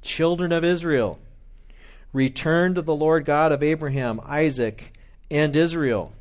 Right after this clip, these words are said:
Uh, then he will return to the remnant of you who have escaped from the hand of the kings of Assyria," because Assyria had taken out a ton of them already.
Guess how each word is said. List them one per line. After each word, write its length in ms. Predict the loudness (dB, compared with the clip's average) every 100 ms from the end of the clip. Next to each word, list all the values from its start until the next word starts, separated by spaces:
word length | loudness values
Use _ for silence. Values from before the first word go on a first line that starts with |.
| -20 -20 -20 -20 -20 -20 -20 -20 -20 -6
Uh, 220 | 0 0
then 380 | 0 2 2 2
he 320 | -2 -2 2
will 180 | 2 2
return 640 | 0 -2 -2 0 0 -2 -6
to 120 | -4
the 140 | -2
remnant 480 | 0 0 0 0 0
of 180 | 0 -2
you 420 | -4 -2 -2 -2
who 180 | -4 0
have 180 | 2 0
escaped 720 | -2 -6 -2 2 2 0 -4
from 140 | -4
the 100 | -2
hand 300 | -2 -2 -4
of 40 | -4
the 60 |
kings 380 | -6 -6 -8 -6
of 180 | -6 -6
Assyria," 600 | -6 -2 0 0 -2 -6 -14 -20 -16
because 280 | -8 -4 -4
Assyria 460 | -4 -2 0 2
had 180 | 0 -2
taken 320 | -2 -2 -2
out 220 | -4 -2 -2
a 40 |
ton 320 | -6 -6 -4
of 120 | -4
them 180 | -6 -8
already. 560 | -8 -4 -2 -2 -4